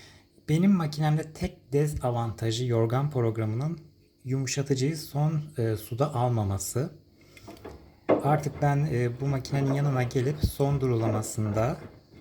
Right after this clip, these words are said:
yıkama parfümünde kullandığım su şişesine su doldurup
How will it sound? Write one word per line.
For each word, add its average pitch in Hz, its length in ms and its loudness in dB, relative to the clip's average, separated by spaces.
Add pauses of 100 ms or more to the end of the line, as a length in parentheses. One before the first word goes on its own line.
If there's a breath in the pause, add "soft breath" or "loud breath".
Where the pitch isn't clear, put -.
(1000)
yıkama 143 380 0
parfümünde 127 580 0
kullandığım 123 600 -2
su - 260 -8
şişesine - 500 -4
su 135 240 -6
doldurup 120 540 0